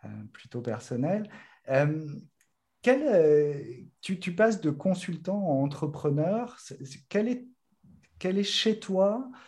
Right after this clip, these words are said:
Est-ce qu'il y a quelque chose qui résiste ? Est-ce qu'il y a quelque chose qui se libère ? Euh, c'est quoi ton expérience personnelle à ce moment-là ?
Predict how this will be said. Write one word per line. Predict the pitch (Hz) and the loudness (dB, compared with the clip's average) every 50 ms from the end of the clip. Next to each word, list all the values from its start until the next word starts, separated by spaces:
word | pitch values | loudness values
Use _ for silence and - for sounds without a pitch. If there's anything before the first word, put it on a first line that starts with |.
| - - - - - _ _ - | -20 -20 -20 -20 -20 _ _ -6
Est-ce | - 151 147 | -4 -4 -2
qu'il | - - | 2 2
y | 185 185 | 2 2
a | |
quelque | - 180 175 - 180 | 2 -2 0 0 -4
chose | 165 - 185 170 - | -2 -2 -2 -2 -4
qui | - - 170 160 | -4 -6 -4 0
résiste ? | 160 202 185 160 160 165 175 180 185 190 185 - - | 0 0 0 0 -4 -6 -4 -4 -4 -6 -6 -6 -4
Est-ce | 160 147 147 151 147 143 147 - | -2 0 0 0 0 -2 -4 -6
qu'il | - | -4
y | 151 | -4
a | 143 | -2
quelque | 147 151 143 143 147 | -2 -2 -4 -2 -4
chose | 139 - 156 151 156 | -4 -4 -4 -4 -4
qui | - 151 | -6 -8
se | 139 - - 185 | -8 -6 -2 -2
libère ? | 196 190 175 180 170 170 180 180 185 190 196 185 165 | -2 0 2 4 4 6 6 6 6 4 2 2 0
Euh, | 160 147 143 143 147 147 143 - - _ _ | 0 0 2 0 0 -2 -4 -12 -18 _ _
c'est | - - 147 | -10 -6 -2
quoi | - 262 | -2 -2
ton | 262 - 180 170 165 | 0 0 0 2 2
expérience | 185 185 185 - - - 185 165 175 170 185 190 202 202 196 - | 0 0 -2 -4 0 0 2 2 2 0 0 0 0 0 -2 -2
personnelle | - 180 170 - - - 170 160 160 170 185 190 180 160 | -2 -2 -2 -2 -4 -4 -2 -2 0 0 0 0 2 0
à | 139 131 | 0 0
ce | - - 147 | -2 -2 -2
moment-là ? | 143 139 135 135 135 131 135 139 139 | 0 0 0 -2 -2 -2 -4 -4 -6